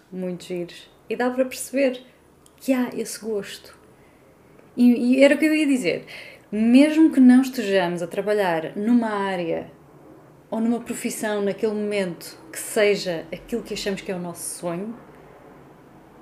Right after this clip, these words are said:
se investirmos amor naquilo, se fizermos o melhor que sabemos até aprendermos melhor, vamos com certeza sentir-nos melhor, vamos ter um impacto mais positivo. E esta ideia de fazer bem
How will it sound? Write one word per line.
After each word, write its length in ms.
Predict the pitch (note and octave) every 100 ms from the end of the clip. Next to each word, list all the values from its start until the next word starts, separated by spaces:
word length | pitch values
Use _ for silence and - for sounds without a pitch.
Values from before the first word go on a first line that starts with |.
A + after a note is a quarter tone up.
| - - - - - -
se 240 | - C#4
investirmos 560 | C#4+ C4+ - C4+ A#3+ B3
amor 460 | A3 G#3+ G#3 A3
naquilo, 440 | G#3+ G3+ - F3+ F3+
se 140 | -
fizermos 560 | - G3 G#3 G#3 G#3 -
o 140 | G#3
melhor 420 | G3+ G3+ G3 F#3+
que 100 | -
sabemos 540 | - - F3 F3+ F3 E3+
até 300 | E3+ F3+ F3+
aprendermos 560 | - E3+ E3+ E3 E3
melhor, 440 | D#3+ E3 D#3+ F3+ G3+ - - - - - _
vamos 160 | B3 C4
com 120 | C#4
certeza 480 | B3+ - C4+ B3 B3 - _ _ -
sentir-nos 720 | - B3 G#3 B3+ A#3+ F#3 E3
melhor, 420 | F#3 E3 A#3 - - _ _ _ _ _ -
vamos 180 | G#3 G3+
ter 140 | G#3+
um 100 | G3+
impacto 580 | F3+ E3 F3+ F3+ - -
mais 160 | E3+ E3+
positivo. 680 | - D#3+ D#3+ - - - - _ _ _ _ _ _ _ _ _ _ _ _ _ _ _ _ _ _ -
E 100 | A#3+
esta 220 | B3 B3
ideia 280 | A#3 A#3+ B3
de 220 | G#3+ D#3+
fazer 420 | - F#3+ F#3+ G3
bem 440 | F3+ F#3+ B3 E4+